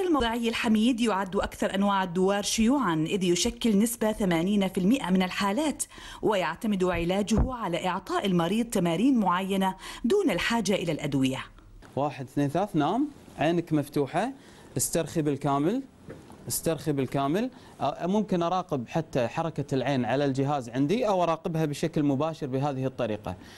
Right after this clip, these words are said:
Speaker 2: وأنتظر حتى أرى حركة العين اللا إرادية، ومن ثم أشخصها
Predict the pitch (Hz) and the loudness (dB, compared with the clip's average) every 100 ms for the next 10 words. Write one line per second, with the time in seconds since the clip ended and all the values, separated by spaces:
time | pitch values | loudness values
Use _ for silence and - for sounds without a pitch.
0 | - - - - 139 165 160 180 151 127 | -20 -20 -12 -4 -2 0 0 0 0 -2
1 | 139 - - 170 175 147 160 151 - 170 | -10 -10 -6 -4 -2 -2 0 -2 -4 -6
2 | 160 139 143 135 160 135 127 156 151 156 | -6 -4 -2 0 2 2 2 0 0 -2
3 | 151 170 190 269 - - - - - - | -2 -2 0 -2 -6 -20 -20 -20 -20 -20
4 | - - - - - - 131 151 147 175 | -20 -20 -20 -20 -20 -6 -2 0 0 0
5 | 185 196 233 139 160 - 180 180 185 240 | 0 0 0 0 -4 -2 -4 -2 -2 -2